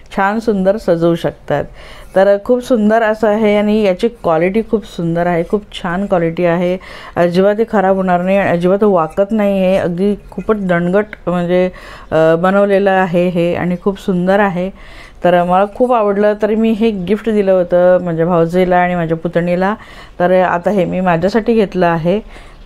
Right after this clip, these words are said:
तर, अ, यापेक्षा अजून मोठंसुद्धा मिळतं, अ, म्हणजे दिव्यांची तुमची quantity, अ, वाढत जाते, तशी रेंजही वाढत जाते. तर, अ, हे घेतलं आहे मी,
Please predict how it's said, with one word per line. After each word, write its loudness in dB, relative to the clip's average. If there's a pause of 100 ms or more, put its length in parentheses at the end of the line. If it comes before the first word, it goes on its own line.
तर, 0
अ, 4
यापेक्षा 2
अजून 2
मोठंसुद्धा 0
मिळतं, 0 (400)
अ, 0
म्हणजे 0
दिव्यांची 2
तुमची 0
quantity, 0
अ, 0 (340)
वाढत 0
जाते, -2 (120)
तशी 0
रेंजही 2
वाढत 2
जाते. -2 (500)
तर, 4
अ, 2
हे 2
घेतलं 0
आहे 0
मी, -4